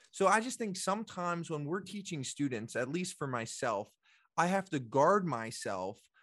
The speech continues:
from just creating little Pharisees. And I think we've talked about this on the podcast before, that our goal is not to create Pharisees who know the law in their head, but actually aren't living it out with their life. Because the worst,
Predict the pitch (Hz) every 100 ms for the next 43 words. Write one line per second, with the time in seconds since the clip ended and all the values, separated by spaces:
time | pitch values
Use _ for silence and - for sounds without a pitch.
0 | _ - 165 147 156 - 156 151 160 170
1 | 151 147 131 - 127 135 170 185 202 190
2 | 151 127 165 139 117 139 143 139 139 135
3 | - 123 - 117 139 156 147 - 156 160
4 | 170 175 - - _ 147 147 - 151 131
5 | 147 185 185 147 147 156 170 151 - 147
6 | 135 - 143 160 160 - 139 - 147 147
7 | 131 143 175 165 143 131 131 147 151 127
8 | 127 110 - 123 156 208 - _ _ -
9 | 147 135 156 - 160 143 113 131 143 139
10 | 120 127 123 123 - 110 104 139 123 -
11 | - - _ _ _ - 151 180 147 147
12 | 151 247 - -